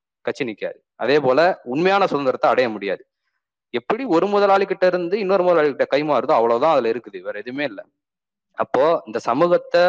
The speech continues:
உண்மையான மானுட, மானுட விடுதலை நோக்கி பேசும் பொழுது உண்மையான சுதந்திரம் என்பது இந்த தொழிலாளர் வர்க்கத்தின் கையில தான் போகணும். அப்ப அவர்கள் தான் வந்து இங்க ஆட்சி புரியணும், அவங்க,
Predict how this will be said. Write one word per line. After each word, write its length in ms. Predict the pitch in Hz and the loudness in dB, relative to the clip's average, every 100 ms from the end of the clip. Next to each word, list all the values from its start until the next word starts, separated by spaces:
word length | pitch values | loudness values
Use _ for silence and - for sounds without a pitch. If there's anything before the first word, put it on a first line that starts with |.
| 180 - | 0 -6
உண்மையான 460 | 120 139 156 170 156 | -6 0 2 2 2
மானுட, 320 | 135 160 151 135 113 - 131 - - - | 0 0 -2 -4 -10 -16 -20 -20 -20 -2
மானுட 280 | 135 160 147 | 0 0 -2
விடுதலை 340 | 131 139 131 123 | -4 -4 -6 -6
நோக்கி 220 | 135 131 | -8 -10
பேசும் 320 | 127 139 - 117 | -6 -6 -4 -6
பொழுது 300 | 104 104 160 - _ _ _ 113 | -6 -2 -4 -4 _ _ _ -4
உண்மையான 280 | 147 190 | 0 0
சுதந்திரம் 440 | 190 - 175 170 123 | 0 0 2 2 0
என்பது 340 | 107 104 127 185 | -4 -8 -4 -4
இந்த 140 | 123 113 | -4 -2
தொழிலாளர் 460 | 143 170 180 160 | 0 2 2 0
வர்க்கத்தின் 460 | 123 113 117 110 107 | -2 -6 -8 -8 -4
கையில 200 | 113 117 | 0 0
தான் 180 | 127 - | 0 -2
போகணும். 420 | 107 90 98 87 _ _ _ | -4 -4 -8 -10 _ _ _
அப்ப 200 | _ 92 | _ -2
அவர்கள் 440 | 104 156 175 175 165 | 0 0 0 -2 0
தான் 160 | 202 | 0
வந்து 200 | 175 165 | 0 -2
இங்க 140 | 165 123 | 0 0
ஆட்சி 200 | 123 - | 0 -4
புரியணும், 380 | 117 110 156 | -4 -2 0
அவங்க, 220 | 131 127 | 0 0